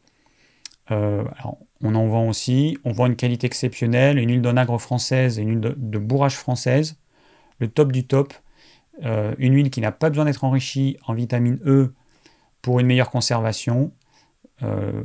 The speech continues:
bon, il y a des tests qui ont été faits. Au bout de deux ans, l'huile, elle est encore intacte. Donc, euh, parce que, en fait, les graines, elles sont pressées que en fonction des besoins, alors que dans toutes les huiles que vous allez trouver, hein, euh, les huiles onagre bio classiques, la graine, elle est cultivée en Inde,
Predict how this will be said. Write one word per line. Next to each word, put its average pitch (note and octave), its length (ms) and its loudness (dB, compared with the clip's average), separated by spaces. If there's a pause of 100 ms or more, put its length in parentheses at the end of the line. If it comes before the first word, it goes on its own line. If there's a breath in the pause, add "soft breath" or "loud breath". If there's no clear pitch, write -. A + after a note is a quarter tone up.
bon, G#2+ 120 -6
il G2+ 40 -2
y G2+ 40 -2
a G2+ 40 -4
des G2+ 80 -6
tests A2+ 220 -4
qui - 60 -6
ont A2 40 -2
été G#2 180 -4
faits. B2+ 300 0
Au A#2+ 40 0
bout G#2+ 120 -4
de G2 40 -8
deux A2 220 -2
ans, A#2+ 120 2
l'huile, A2+ 200 -2
elle G2 80 -4
est - 20 -6
encore G2+ 260 -4
intacte. B2 460 -2 (840 soft breath)
Donc, C#3 400 4
euh, A#2+ 120 2
parce A#2 240 -2
que, C3+ 120 0
en B2+ 100 4
fait, B2 200 -2
les A#2 120 0
graines, B2 300 4
elles A2+ 80 -2
sont A2+ 140 -4
pressées B2+ 400 -2
que - 180 -4
en D#3+ 100 4
fonction C3+ 340 -2
des B2 120 2
besoins, A#2 640 0 (360 soft breath)
alors A2+ 300 0
que B2 380 0
dans G#2 140 -4
toutes - 200 -8
les B2+ 80 2
huiles A#2+ 160 0
que - 80 -6
vous G#2+ 160 -2
allez G#2 100 -2
trouver, B2 460 0
hein, A2+ 320 -2
euh, G2 100 -6
les G2+ 240 -4
huiles G#2+ 320 -4
onagre A2 480 0
bio A2 240 -2
classiques, C3+ 580 -2 (520 loud breath)
la A#2+ 100 0
graine, B2 220 0
elle A2 80 0
est G#2+ 80 -4
cultivée A2+ 640 -4
en A#2 220 0
Inde, B2 520 2